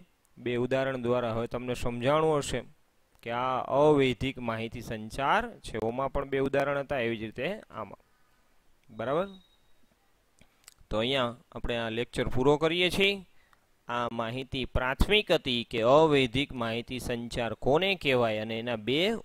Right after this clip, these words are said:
ઉદાહરણ. આગલા લેક્ચરમાં આપણે એના લાક્ષણિકતા વિશેની ચર્ચા કરશું.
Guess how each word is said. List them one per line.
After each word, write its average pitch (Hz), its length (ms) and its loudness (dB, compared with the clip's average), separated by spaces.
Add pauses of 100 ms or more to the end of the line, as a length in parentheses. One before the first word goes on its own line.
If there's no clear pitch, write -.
ઉદાહરણ. 113 500 -2 (680)
આગલા 131 280 2
લેક્ચરમાં 127 560 -2
આપણે 117 220 -4
એના 117 180 -4
લાક્ષણિકતા 123 840 -6
વિશેની 117 420 -6
ચર્ચા 131 480 -2 (360)
કરશું. - 420 -8